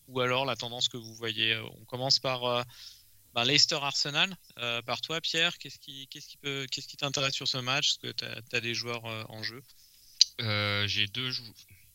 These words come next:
Speaker 2: j'avais deux joueurs d'Arsenal, euh, jusqu'à hier soir, et j'en ai vendu un et l'autre je l'ai mis sur le banc. Donc, euh,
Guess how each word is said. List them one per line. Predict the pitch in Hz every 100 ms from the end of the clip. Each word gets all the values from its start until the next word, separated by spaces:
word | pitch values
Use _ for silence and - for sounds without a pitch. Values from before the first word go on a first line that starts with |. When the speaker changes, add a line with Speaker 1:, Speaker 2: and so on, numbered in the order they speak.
| -
Speaker 2:
j'avais | 98 98 123
deux | 117 113
joueurs | 117 110
d'Arsenal, | 104 - 110 110
euh, | 98 92 90 90 87 85 87 92 - - - - - _ -
jusqu'à | - 101
hier | 95
soir, | - 123 135 - - - - - - - -
et | 104 95 95 95 95 92
j'en | 98
ai | 104
vendu | 107 107 101 104
un | 113 120 143 -
et | 107
l'autre | 110 113
je |
l'ai | 113
mis | 104
sur | -
le | 101
banc. | 98 87
Donc, | 85 85 -
euh, | 87 87 87 87 85 85 85